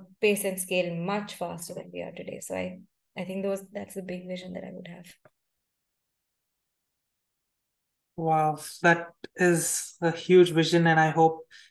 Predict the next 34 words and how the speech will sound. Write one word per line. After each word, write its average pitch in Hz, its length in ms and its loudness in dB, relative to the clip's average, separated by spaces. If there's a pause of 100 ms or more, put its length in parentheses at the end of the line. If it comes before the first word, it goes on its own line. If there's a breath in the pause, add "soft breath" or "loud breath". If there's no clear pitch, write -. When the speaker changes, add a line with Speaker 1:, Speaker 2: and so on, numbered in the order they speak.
(100)
Speaker 2:
your 165 120 0
vision 170 360 2
becomes 165 320 -2
a 156 80 -2
reality 156 540 -2
for 156 300 -4
all 165 220 4
the 170 120 6
people 170 320 2
in 160 100 2
the 156 80 0
world, 151 380 -2
and 151 120 0
everybody 160 500 2
can 156 220 -6
see 160 300 -2 (500 loud breath)
this, 156 320 0
you 165 60 0
know, 233 220 0 (360 loud breath)
uh, 156 180 0
this 165 200 0
vision 165 300 2
of 160 160 -2
all 170 280 8
the 185 120 6
environmentalists, 160 880 0
all 160 160 4
the 165 80 2
climate 160 340 2
activists 160 480 -2
who 165 80 -4
are 151 80 -2
working 156 380 -2
there 151 300 -2